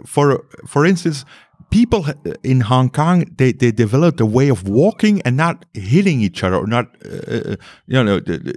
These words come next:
ev-, avoiding each other. It's, it's like they developed this kind of evolutionary step, not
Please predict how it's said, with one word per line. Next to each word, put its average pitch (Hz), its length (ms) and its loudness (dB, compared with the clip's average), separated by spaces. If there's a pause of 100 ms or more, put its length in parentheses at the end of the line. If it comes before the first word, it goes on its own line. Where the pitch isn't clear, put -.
ev-, 104 240 0 (100)
avoiding 110 760 2 (180)
each 98 220 -4
other. 82 280 0
It's, - 240 -8
it's 113 180 -6
like 113 180 0
they 107 120 2
developed 113 500 0
this 117 160 -4
kind 110 200 0
of 95 180 -4
evolutionary 117 840 2
step, - 440 -4 (560)
not 165 360 0